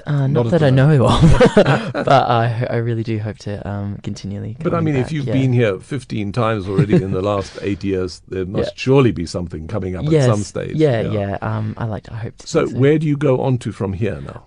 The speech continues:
Speaker 1: I, um, I'm heading to L A and I start my, uh, United States, uh, Nutcracker tour. So I'm, I'm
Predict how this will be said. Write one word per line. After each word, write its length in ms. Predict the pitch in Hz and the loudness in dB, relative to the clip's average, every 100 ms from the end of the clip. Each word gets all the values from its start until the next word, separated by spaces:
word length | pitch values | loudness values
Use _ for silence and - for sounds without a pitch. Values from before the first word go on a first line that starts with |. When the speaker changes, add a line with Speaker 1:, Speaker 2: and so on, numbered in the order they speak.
| - | -6
Speaker 1:
I, 460 | 127 127 127 127 - | -2 -2 -2 -2 -4
um, 480 | 120 120 120 117 120 | -6 -4 -4 -6 -6
I'm 280 | 117 117 113 | -8 -8 -8
heading 340 | 113 117 113 | -8 -6 -8
to 180 | - - | -8 -8
L 100 | 107 | -6
A 240 | 107 185 214 175 | -6 -6 -8 -10
and 120 | 120 110 | -8 -6
I 80 | 107 | -6
start 260 | - 110 | -10 -8
my, 300 | 107 107 107 | -8 -6 -6
uh, 440 | - 107 107 104 101 - | -8 -8 -6 -8 -10 -12
United 540 | 123 120 131 147 180 - | -6 -2 0 0 -2 -8
States, 600 | - 120 117 - - - - - - | -8 -6 -6 -8 -14 -16 -20 -20 -8
uh, 320 | 110 107 107 | -4 -2 -2
Nutcracker 400 | 104 - 101 104 | -4 -6 -10 -12
tour. 340 | 92 92 85 104 | -10 -6 -6 -8
So 360 | - 101 98 95 | -10 -6 -4 -4
I'm, 340 | 95 98 101 - | -6 -4 -6 -8
I'm 360 | - 98 101 | -8 -6 -6